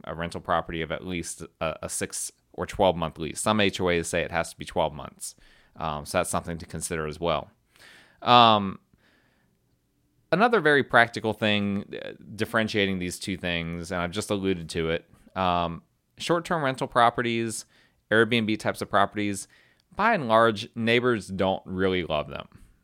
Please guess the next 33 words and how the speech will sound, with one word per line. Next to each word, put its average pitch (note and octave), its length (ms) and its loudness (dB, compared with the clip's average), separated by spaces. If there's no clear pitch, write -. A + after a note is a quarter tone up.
okay? F#2+ 360 2
Neighbors G#2+ 500 0
don't G#2 320 2
love G#2+ 260 4
the G#2+ 120 2
idea F2 640 0
of, E2+ 720 0
uh, E2+ 240 -2
the F2 120 -6
fact F#2 360 0
that, F2+ 240 0
you F#2 140 -2
know, E2+ 280 -2
there F2+ 340 -2
might G#2 280 0
be A#2+ 80 -4
parties G#2 440 2
going F#2+ 280 0
on. F#2 580 0
There's F2 420 -4
unpredictability A2 920 0
with F2 140 -4
who's G#2 220 -2
gonna A#2 180 0
be A2+ 120 0
next A2+ 340 -2
door. F2+ 640 2
I, G2 220 0
I've F2+ 180 -2
heard G2+ 460 0
some G#2+ 280 -2
neighbors, F#2 640 -2
uh, E2+ 320 -4